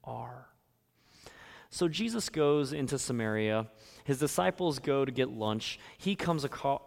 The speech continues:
across a well, which I know I've said this a bunch of times, but it's just true. The well in the Bible is the hookup spot in the Bible, right? It's where couples get together. It's where romances started.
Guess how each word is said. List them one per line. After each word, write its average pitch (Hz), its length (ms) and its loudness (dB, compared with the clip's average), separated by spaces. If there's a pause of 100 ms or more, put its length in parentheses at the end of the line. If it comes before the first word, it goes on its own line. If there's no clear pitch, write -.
across 131 460 4 (100)
a 120 140 2
well, 117 680 -2 (400)
which 151 400 0
I 147 120 -2
know 180 240 0
I've 175 120 0
said 160 240 4
this 160 160 2
a 151 60 0
bunch 160 320 0
of 147 60 -6
times, 147 380 0
but 139 140 -2
it's 127 160 -6
just - 400 -2
true. 120 480 0 (380)
The 131 140 2
well 180 560 4
in 165 200 0
the 180 80 2
Bible 131 680 6
is 160 400 4
the 147 160 4
hookup 156 480 2
spot 123 520 4 (280)
in 135 180 6
the 139 60 8
Bible, 117 540 10
right? 120 300 6
It's 139 240 2
where 190 600 2 (260)
couples 165 500 0
get 151 200 0
together. 123 480 2
It's 127 160 -8
where 143 240 2
romances 123 760 0
started. 104 600 -2